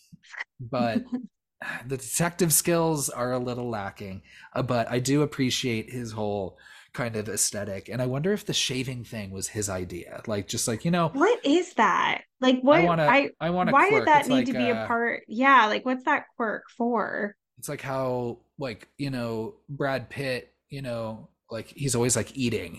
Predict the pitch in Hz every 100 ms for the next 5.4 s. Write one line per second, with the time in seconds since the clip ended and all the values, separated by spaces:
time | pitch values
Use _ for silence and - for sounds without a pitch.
0 | - 143 135 110 117 110 110 110 104 110
1 | 104 98 95 95 - 117 110 107 104 120
2 | - 247 180 180 156 156 143 - 160 147
3 | 127 - - 127 117 135 160 165 113 104
4 | - - - - - - - - - -
5 | - 170 - 127